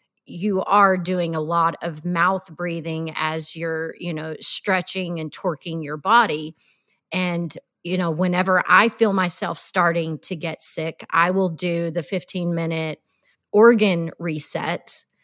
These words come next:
And a lot of that requires that, that belly breathing, the mouth breathing. And, and so, yeah, I like the way you say it's about being conscious with your breath. It's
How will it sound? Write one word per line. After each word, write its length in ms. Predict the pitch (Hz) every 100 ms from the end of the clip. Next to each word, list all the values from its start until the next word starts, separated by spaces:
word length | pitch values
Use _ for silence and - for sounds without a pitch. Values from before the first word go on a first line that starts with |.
| _ _ -
And 440 | 180 160 156 - -
a 100 | 180
lot 360 | 175 185 190 196
of 120 | 180
that 200 | 175 165
requires 680 | 170 170 165 160 165 165 -
that, 300 | 147 143 127 - 160
that 160 | - - 156 156 - _ _
belly 460 | 196 175 175 156 156
breathing, 580 | 151 160 151 151 151 156
the 100 | 156
mouth 380 | 156 160 - -
breathing. 480 | 170 156 160 151
And, 220 | 151 - - - _ _ -
and 140 | 196
so, 280 | - 208 202 -
yeah, 240 | 214 214
I 160 | 196 214
like 300 | 220 226 -
the 100 | 226
way 120 | 202
you 180 | 196 196
say 600 | - 175 170 175 170 170 _ _ -
it's 200 | 185 185
about 300 | 175 170 170
being 200 | 185 175
conscious 640 | - 185 170 - 170 - -
with 280 | 165 - 160
your 100 | 156
breath. 420 | 160 147 160 -
It's 480 | 139 - - -